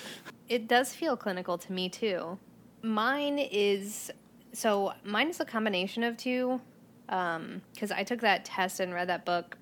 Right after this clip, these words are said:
probably in twenty fifteen, so five years ago. And it was, uh, gifts so receiving gifts and words of affirmation.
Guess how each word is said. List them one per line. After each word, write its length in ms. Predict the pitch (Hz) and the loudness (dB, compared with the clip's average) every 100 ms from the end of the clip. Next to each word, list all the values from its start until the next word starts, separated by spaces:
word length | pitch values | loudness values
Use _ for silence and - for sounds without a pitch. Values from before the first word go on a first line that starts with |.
| - | -20
probably 380 | - 190 190 180 | -4 -2 0 -2
in 100 | 190 | -6
twenty 340 | 190 - 190 196 | -6 -6 -4 -2
fifteen, 640 | 196 - - 170 165 185 | -4 -6 -10 -8 -8 -10
so 500 | - 196 175 - 175 - | -6 0 0 0 -2 -2
five 240 | 185 180 | 0 0
years 220 | 170 175 | 0 -4
ago. 460 | 180 165 156 160 175 - - - - - | -4 -4 -2 -4 -6 -12 -20 -20 -16 -4
And 360 | 196 175 175 - | -2 0 -2 -4
it 180 | 190 | -2
was, 320 | 185 180 175 190 - | 0 0 -2 -8 -8
uh, 320 | 190 185 190 - - - - - - - 220 - - 202 | -4 -2 -4 -8 -16 -20 -20 -20 -20 -16 -16 -16 -14 2
gifts 560 | 202 220 - - - - - - - - - - | 4 4 0 -10 -12 -16 -20 -20 -20 -20 -20 -14
so 680 | - 196 185 185 180 175 - | -2 2 2 2 0 -2 -4
receiving 460 | 180 - 208 214 | -4 -2 0 0
gifts 540 | 196 185 185 - - - - | 2 2 2 -2 -12 -12 -8
and 600 | 190 180 175 170 170 - - | -4 -2 -2 -4 -8 -10 -4
words 240 | 185 175 | -2 0
of 80 | 170 | -2
affirmation. 800 | 165 - 175 180 185 - - | -6 -6 -8 -8 -8 -10 -10